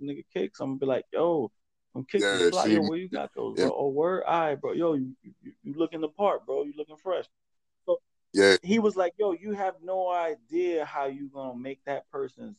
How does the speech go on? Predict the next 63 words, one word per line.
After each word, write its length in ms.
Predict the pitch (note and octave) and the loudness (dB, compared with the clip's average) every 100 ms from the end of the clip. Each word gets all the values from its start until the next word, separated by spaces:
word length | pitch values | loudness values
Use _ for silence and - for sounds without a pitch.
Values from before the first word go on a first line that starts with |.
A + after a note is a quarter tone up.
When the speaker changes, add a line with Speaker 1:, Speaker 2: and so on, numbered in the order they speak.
| _ | _
Speaker 1:
day. 380 | G#2+ A#2+ D#3+ G3 _ _ _ _ | -2 -2 -2 -10 _ _ _ _
And 340 | D3+ G3+ G3+ G3 - | 0 2 2 0 0
all 180 | G3 G#3 | 2 2
you 120 | G#3+ | 0
doing 440 | G#3 A3+ A3+ G3+ | -4 -2 -2 -2
is 200 | D#3+ D3+ | -4 -6
saying 240 | - G#3+ G3+ | -4 -4 -4
how 120 | F3 | -4
you 220 | E3+ E3+ | -4 -4
really 240 | E3 F#3+ F3+ | -2 -2 -4
feel. 280 | - A#3+ F#3+ | -4 0 0
There's 120 | F3 | -2
no 120 | G3 | -8
fr-, 260 | - G3 D3+ | -10 -14 -8
no 160 | F#3 | -8
need 240 | F#3+ F#3 F3 | -6 -8 -8
to 80 | B2 | -6
lie 240 | C#3 G#3 | -2 -2
about 160 | - D#3+ | -2 -4
it. 40 | |
But, 80 | C3+ | 0
like, 140 | C3 A#2+ | -2 -2
if 80 | B2+ | -6
you 100 | D3+ | 0
really 200 | E3+ E3 | 0 0
feeling 340 | - F#3 A3+ | -2 -2 -2
they 120 | A3+ | -4
shit, 120 | A#3 - | -6 0
Speaker 2:
That, 120 | F#2 - | 2 4
yo, 220 | G2+ G2+ | 4 4
and, 200 | F2+ F#2 - | 2 -6 -4
and 100 | F2 | 0
Speaker 1:
simply 80 | |
Speaker 2:
that's, 300 | A3 A2 G#3+ | 4 4 2
Speaker 1:
state 140 | G#3+ A3 | 0 2
Speaker 2:
that's, 140 | D4 D#3 | 4 2
Speaker 1:
that." 240 | G2+ D2+ G2+ | 0 -4 -2
I 60 | C#3+ | 2
was 80 | C3+ | 4
Speaker 2:
that's 120 | C3 | 4
Speaker 1:
like, 120 | C3 | 6
Speaker 2:
when 100 | C3+ | 4
you 80 | A2 | 4
Speaker 1:
Yo, 220 | C3+ D3 | 4 4
Speaker 2:
come 160 | C3 A2+ | 4 4
Speaker 1:
what 100 | G2+ | 2
a 40 | - | 0
Speaker 2:
to 120 | F#2+ | 2
a 0 | |
Speaker 1:
crazy 180 | F2+ D3 | 2 2
Speaker 2:
point 180 | G#2+ G2 | 2 2
in 60 | F2 | 4
your 140 | E2 | 6
life 300 | E2 F2+ E2 | 6 6 4
Speaker 1:
concept. 120 | - | 0
Speaker 2:
and 120 | D#2+ | -2
where 140 | D#2 F2 | 2 2
you're 180 | E2+ F2 | 4 2
like, 340 | E2 D2+ - _ _ _ _ _ _ - | 2 0 -6 _ _ _ _ _ _ 0
"I'm 220 | F#2 A#2 | 4 6
okay 400 | G#2+ - B2 B2 | 6 6 8 8
with 160 | A2+ G2 | 8 2
myself 800 | F#2 F2 - - A#2+ C3 C#3 | 2 -2 -4 2 4 4 0